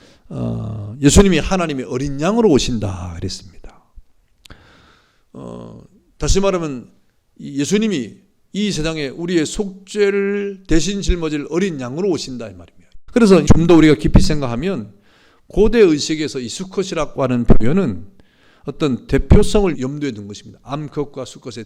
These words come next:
대표성을 말할 때 수컷이라고 말한 거예요. 그래서 이 수컷이라고 하는 말을 하는 것이고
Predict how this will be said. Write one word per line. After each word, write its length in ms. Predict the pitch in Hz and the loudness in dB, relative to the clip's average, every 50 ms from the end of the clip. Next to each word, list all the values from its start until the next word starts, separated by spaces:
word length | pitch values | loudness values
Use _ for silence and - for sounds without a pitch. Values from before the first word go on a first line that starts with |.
| - - | 0 2
대표성을 1040 | - - 156 - - - 185 175 185 - - 180 175 185 196 208 226 226 - - _ _ _ _ _ _ | 2 4 4 0 -2 -4 -4 -4 -6 -10 -10 -8 -6 -4 -4 -4 -6 -8 -12 -18 _ _ _ _ _ _
말할 320 | _ 131 127 127 147 151 - | _ -12 -8 -8 -8 -8 -8
때 80 | 135 | -10
수컷이라고 640 | 113 - - 143 - - 156 - 156 143 131 107 110 | -14 -14 -16 -14 -12 -12 -10 -10 -10 -12 -12 -14 -14
말한 320 | 98 95 92 101 95 92 90 | -16 -16 -18 -18 -20 -20 -20
거예요. 340 | 90 90 90 87 _ - - _ _ _ | -20 -20 -20 -20 _ -20 -20 _ _ _
그래서 400 | - 190 190 - 175 160 135 131 | 2 2 2 2 2 -2 -2 -2
이 160 | 139 127 113 | -4 -6 -6
수컷이라고 800 | - - - 185 190 - - 202 185 - - 156 139 - 139 | -6 -10 -14 -14 -14 -6 -6 -6 2 2 2 2 2 -2 -6
하는 140 | 127 117 117 | -8 -8 -8
말을 260 | 113 110 107 104 104 | -8 -8 -10 -10 -10
하는 220 | 92 101 120 110 104 | -12 -12 -12 -10 -10
것이고 600 | 101 95 - 117 110 127 160 190 208 - - | -12 -12 -12 -14 -14 -12 -12 -12 -14 -14 -20